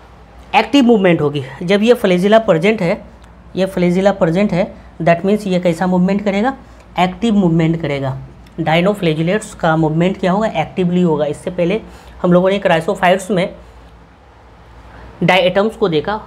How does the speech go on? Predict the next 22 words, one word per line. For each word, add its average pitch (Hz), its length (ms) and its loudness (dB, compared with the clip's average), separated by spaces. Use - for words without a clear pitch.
वहाँ 170 160 -2
पे 180 120 -6
flagella 180 400 0
absent 180 360 -2
था 175 400 -6
तो 180 100 2
वो 196 320 2
पानी 190 220 2
के 185 120 -2
थ्रू, 185 320 -4
है 165 60 -2
ना, 277 200 -2
Passive 180 280 -2
movement 156 320 0
करता 143 240 -2
था, 160 120 -2
यहाँ 160 240 2
पे 233 280 2
active 170 320 -4
movement 156 420 -2
करेगा। 131 320 -8
Active 180 560 -2